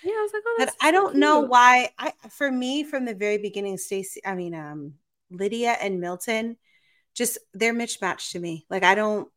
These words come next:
Speaker 2: I don't, I don't
Speaker 1: It's,
Speaker 2: get it.
Speaker 1: it's
Speaker 2: I
Speaker 1: a
Speaker 2: don't see it.
Speaker 1: weird pair, but
Speaker 2: Weird
Speaker 1: they're
Speaker 2: pair,
Speaker 1: s-,
Speaker 2: man. But,
Speaker 1: they
Speaker 2: and
Speaker 1: work
Speaker 2: I
Speaker 1: and
Speaker 2: was
Speaker 1: they're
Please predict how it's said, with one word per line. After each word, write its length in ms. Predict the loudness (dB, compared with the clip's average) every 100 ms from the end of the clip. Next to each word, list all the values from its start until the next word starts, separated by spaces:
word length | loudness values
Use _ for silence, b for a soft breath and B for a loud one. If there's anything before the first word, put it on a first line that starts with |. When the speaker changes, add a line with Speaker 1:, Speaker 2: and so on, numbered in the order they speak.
| _ 0
Speaker 2:
I 120 | 2
don't, 240 | 2 -2 -6
I 340 | -2 0 0
don't 300 | 0 -2 -2
Speaker 1:
It's, 20 |
Speaker 2:
get 200 | -2 0
it. 120 | 0
Speaker 1:
it's 40 | 2
Speaker 2:
I 20 |
Speaker 1:
a 60 | 0
Speaker 2:
don't 160 | 0
see 320 | 0 4 6 6
it. 60 |
Speaker 1:
weird 400 | 4 2 -6 -14
pair, 680 | -4 2 4 6 4 0 -6 _ _
but 360 | 6 6 6 4
Speaker 2:
Weird 100 | 0
Speaker 1:
they're 180 | 0 2
Speaker 2:
pair, 240 | 2 0
Speaker 1:
s-, 60 | 0
Speaker 2:
man. 440 | -4 -4 -4 -6 -10 _
But, 260 | -4 -2 -2
Speaker 1:
they 100 | 0 2
Speaker 2:
and 120 | 2
Speaker 1:
work 80 | 2
Speaker 2:
I 40 |
Speaker 1:
and 140 | 0
Speaker 2:
was 0 |
Speaker 1:
they're 120 | -2